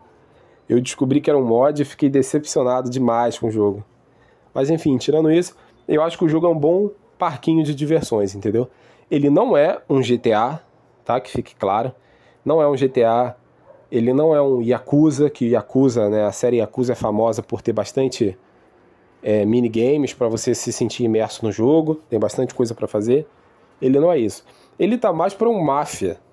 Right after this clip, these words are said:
da vida do que pra um G T A. É mais uma história boa, uma boa ambientação,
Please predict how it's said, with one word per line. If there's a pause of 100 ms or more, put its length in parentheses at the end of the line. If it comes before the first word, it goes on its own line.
da
vida (720)
do
que
pra
um
G
T
A. (880)
É
mais
uma
história
boa,
uma
boa
ambientação,